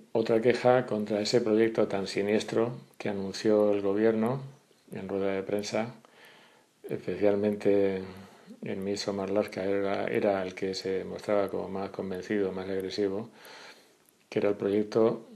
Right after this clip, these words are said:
de internar a, a todos los positivos asintomáticos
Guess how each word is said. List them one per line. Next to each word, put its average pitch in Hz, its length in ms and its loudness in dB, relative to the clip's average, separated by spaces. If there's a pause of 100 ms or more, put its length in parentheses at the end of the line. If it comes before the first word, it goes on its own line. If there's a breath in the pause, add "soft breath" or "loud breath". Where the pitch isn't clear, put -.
(300)
de 107 240 -4
internar 101 720 -2
a, 98 560 -4 (380)
a 101 140 -6
todos 107 520 0
los 101 440 -2 (100)
positivos 101 540 -4
asintomáticos 101 920 -4